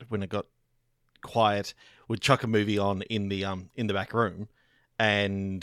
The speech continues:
while I'm doing paperwork, 'cause I was a manager at the Pizza Hut at the time and all this sort of stuff, and just being able to watch what was going on and have that on. We must have watched it,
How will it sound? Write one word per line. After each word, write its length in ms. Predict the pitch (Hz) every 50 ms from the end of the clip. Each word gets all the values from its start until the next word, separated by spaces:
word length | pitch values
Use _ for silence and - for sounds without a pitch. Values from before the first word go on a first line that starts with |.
| - -
while 180 | 110 104 101 95
I'm 80 | 95
doing 200 | 95 98 98 92
paperwork, 440 | 90 98 104 98 - 98 95 95 87
'cause 140 | - 98 90
I 60 | 92
was 120 | 92 90
a 60 | 90 90
manager 380 | 98 95 92 95 - 101 95 85
at 80 | -
the 80 | - 87
Pizza 260 | - 104 104 - -
Hut 100 | 101 - -
at 80 | 90 -
the 80 | -
time 400 | 92 - 120 120 113 110 107 104
and 100 | 104 95
all 120 | 98 104 104
this 140 | 107 98 -
sort 100 | 117 107
of 60 | 101
stuff, 260 | - 104 117 120 -
and 120 | 98 101 98
just 280 | 110 101 92 - - - - - - - -
being 140 | - 120 110
able 160 | 104 98 95
to 280 | 90 - 104 98 95 87 - - - - - - _ _ _ _ _ _ _ _ _ -
watch 680 | 110 107 120 120 117 - - - - - - - - -
what 180 | - 117 117 -
was 120 | 101 92
going 300 | - 107 98 98 101 110
on 460 | 147 185 180 170 170 165 170 170 165
and 1200 | - - - - 101 98 202 196 - 98 101 101 98 98 98 98 101 98 95 95 92 90 101 - - _ _ _ -
have 280 | - - - 117 107 -
that 120 | 107 98
on. 280 | 98 98 101 98 95 - - _
We 300 | 113 107 113 113 113 113
must 260 | 110 110 107 104 -
have 140 | - 107 95
watched 400 | 95 98 98 92 - - - -
it, 500 | 101 95 - - - - - - - -